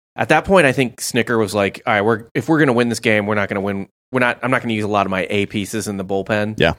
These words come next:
Speaker 1: 'Cause, I mean, I know he put McHugh out there, but for the most part, it was the, uh, sec-, it was the, um,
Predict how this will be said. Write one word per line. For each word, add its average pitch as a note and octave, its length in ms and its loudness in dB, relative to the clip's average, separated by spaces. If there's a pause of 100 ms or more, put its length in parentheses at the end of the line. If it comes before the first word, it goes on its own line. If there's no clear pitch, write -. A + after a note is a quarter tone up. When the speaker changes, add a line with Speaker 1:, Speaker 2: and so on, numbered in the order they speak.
(120)
Speaker 1:
'Cause, A2+ 180 0
I A#2+ 120 2
mean, A2 340 -2 (360)
I B2+ 100 -2
know C3+ 80 6
he C#3 40 6
put C#3+ 160 2
McHugh B2 380 2
out G#2+ 180 2
there, G2+ 320 2
but G2 240 -2
for B2+ 120 0
the A2 80 0
most A2 280 2
part, G2+ 200 4
it G2+ 60 2
was G2 280 0
the, F#2+ 300 -2
uh, F#2 180 -2
sec-, - 320 0
it C3 80 2
was A#2 200 0
the, G#2+ 280 0
um, F#2+ 320 -4